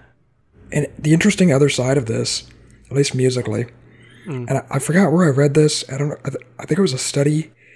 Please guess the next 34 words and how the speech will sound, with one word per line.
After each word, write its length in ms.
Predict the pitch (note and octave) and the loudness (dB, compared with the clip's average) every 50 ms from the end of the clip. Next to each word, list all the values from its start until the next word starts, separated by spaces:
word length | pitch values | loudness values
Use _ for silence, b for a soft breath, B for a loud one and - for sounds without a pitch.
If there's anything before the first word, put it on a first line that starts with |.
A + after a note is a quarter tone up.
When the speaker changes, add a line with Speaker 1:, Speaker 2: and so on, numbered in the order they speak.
| b b b b b b b - | b b b b b b b -6
Speaker 1:
As 180 | - C#3+ D3 D3 | -2 -2 -2 -2
people 300 | - - F#3 D#3 C#3+ - | -2 -4 -2 -2 -2 0
age, 500 | - C#3 C#3 B2+ A#2 - A#2+ B2+ - - - | 4 4 4 6 4 0 -4 -6 -8 -8 -8
and 100 | C3+ C3 | -8 -4
basically, 460 | B2 C#3 D3 - - C#3 C3+ B2 A#2 - - _ _ | 0 0 0 0 0 -2 -2 -2 -4 -8 -14 _ _
you 100 | - B2 | -8 -6
know, 280 | B2+ B2 A#2 A#2 A#2 A2 - - _ _ _ - | -4 -2 -2 -4 -6 -8 -10 -20 _ _ _ -14
they, 160 | - C#3 C3+ - - _ - | -8 -8 -8 -8 -10 _ -18
starting 360 | - - - C#3+ C#3+ C#3+ C#3 | -14 -6 -2 0 0 2 2
in 80 | C3+ B2+ | 0 0
their 160 | A#2+ B2 B2 | 0 0 0
late 160 | A#2+ C3 B2+ | 0 -2 -2
twenties 280 | - - C3+ C3+ B2+ B2 | -2 -4 -4 -2 -2 -4
to 80 | - - - | -6 -6 -4
early 180 | C3 B2+ C3 | -2 -2 -2
thirties, 500 | B2 - - B2+ B2+ C#3 D3 D#3 D#3 - | -2 -2 -2 -2 0 0 0 -2 -2 -6
Speaker 2:
Mm-hmm. 960 | - - C3+ A#2+ B2 A#2 A2+ - - - - - - - _ _ - - - C3+ | -10 -10 -10 -8 -8 -10 -10 -12 -14 -16 -18 -18 -20 -20 _ _ -16 -12 -6 -2
Speaker 1:
they 120 | C#3+ C3+ | 0 0
found 400 | B2+ C3 - D#3 D3+ D3+ D#3+ E3 | 0 0 0 0 2 2 2 2
that 160 | D3 C#3+ - - | 0 -2 -2 -4
people 320 | - - E3 - D3 C#3+ | -4 -4 -4 -2 0 0
are 240 | C#3+ C3 B2 B2+ B2 - - - | 2 0 0 -2 -8 -10 -14 -14
less 480 | - A#2+ A#2+ C3+ D3 D#3 - - - - - | -10 -6 -2 0 0 0 -2 -4 -8 -8 -4
willing 560 | C3 C3+ C#3 C#3 C#3+ C3+ B2+ B2 B2 B2 - B B B B B B B B | -2 0 2 2 2 0 -2 -2 -6 -8 -10 B B B B B B B B
to 160 | - - C3+ B2+ | -8 -4 -4 -4
accept 540 | A#2+ - - - D3+ D3 - - - - - - _ _ _ _ _ _ _ _ _ - | -4 -4 -2 0 0 0 0 -2 -12 -14 -14 -20 _ _ _ _ _ _ _ _ _ -8
current 320 | - - D3+ D#3 D3+ C3 | -4 0 2 2 2 2
music 280 | C#3 C#3 C#3+ C3 C3+ A#2+ | 2 2 2 2 2 -2
that's 140 | B2+ - - | -4 -6 -6
popular, 480 | - - C#3+ D3 C#3 C3 A#2 A#2 A2 | -8 -4 -4 -2 -2 0 -2 -2 -4
and 220 | A#2 A#2 A2 - - | -4 -6 -8 -8 -8
they're, 120 | - G#2+ | -8 -8
Speaker 2:
Mm-hmm. 140 | - C3 B2 | -6 -4 -4
Speaker 1:
they're, 200 | C3 B2+ A#2+ - | -4 -4 -4 -6